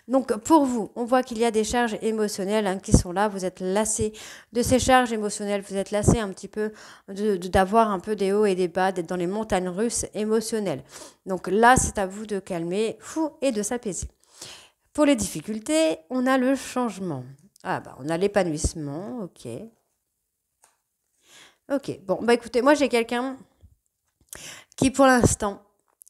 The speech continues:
est dans la lutte interne. C'est quelqu'un qui est dans l'introspection. On vous dit qu'il va y avoir une détermination ici pour acter un changement. Il va y avoir l'épanouissement, le succès, tout va très bien se passer, hein.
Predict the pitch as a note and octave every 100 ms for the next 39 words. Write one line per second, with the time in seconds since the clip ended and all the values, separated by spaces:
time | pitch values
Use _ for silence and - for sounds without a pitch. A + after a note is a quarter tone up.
0 | _ - A#3 A3 A3 G3+ A3 A3+ - F#3+
1 | G3+ D#3 - - G3+ A3 G#3+ A3+ G#3 D#3
2 | C#3+ F3 A#3+ A3 G3 D#3 - - _ _
3 | - - - _ B3+ C4+ B3 C4 D4 C4+
4 | A#3+ A#3+ A#3 B3 A#3 G3 B3+ B3+ B3 A#3
5 | A#3+ A3 G#3 - A3 - F3 - - _
6 | _ _ - _ - A#3 G#3+ G#3+ A#3 G#3
7 | - F#3+ E3 C#3 - - - - - -
8 | G#3+ B3 B3 A3+ A3 B3 A#3+ A3+ - G#3+
9 | A#3 G#3 G#3+ G#3 B3 A#3+ C4 B3 A#3 -
10 | A3 A3 A3 G#3+ G3 - D#3 C#3 D#3+